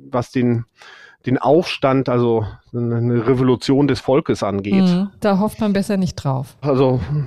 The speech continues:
Speaker 1: die Hoffnung stirbt vielleicht zuletzt, aber, äh, also ganz kurzfristig s-, s-, sind die Zeichen nicht erkennbar. So scheint es zumindest zu sein. Und der Aufstand der Elite, der, das ist fraglich, wann der sozusagen, wann der entstehen wird. Denn,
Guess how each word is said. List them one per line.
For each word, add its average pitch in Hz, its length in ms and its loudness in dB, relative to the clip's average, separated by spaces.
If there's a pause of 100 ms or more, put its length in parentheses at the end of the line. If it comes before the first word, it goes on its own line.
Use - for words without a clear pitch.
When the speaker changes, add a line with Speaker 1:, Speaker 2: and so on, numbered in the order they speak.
Speaker 1:
die 139 80 2
Hoffnung 160 260 4
stirbt 160 300 2
vielleicht 143 240 2
zuletzt, 147 440 2
aber, 147 400 4
äh, 139 280 4
also 139 200 2
ganz 143 220 0
kurzfristig 160 720 0
s-, - 120 -16
s-, 143 520 -6
sind 143 200 0
die 135 80 -2
Zeichen 139 360 0
nicht 135 140 4
erkennbar. 127 600 2 (680)
So 123 200 -4
scheint 113 240 0
es 117 100 -8
zumindest 113 360 -2
zu 120 60 -6
sein. 123 220 4
Und 135 140 2
der 123 160 0
Aufstand 143 340 0
der 127 80 2
Elite, 147 600 0 (100)
der, 139 220 4
das 139 240 0
ist 151 180 -2
fraglich, 131 420 0
wann 131 140 2
der 127 300 2
sozusagen, 123 440 0
wann 120 140 0
der 123 160 0
entstehen 135 400 0
wird. 135 140 0
Denn, 135 260 4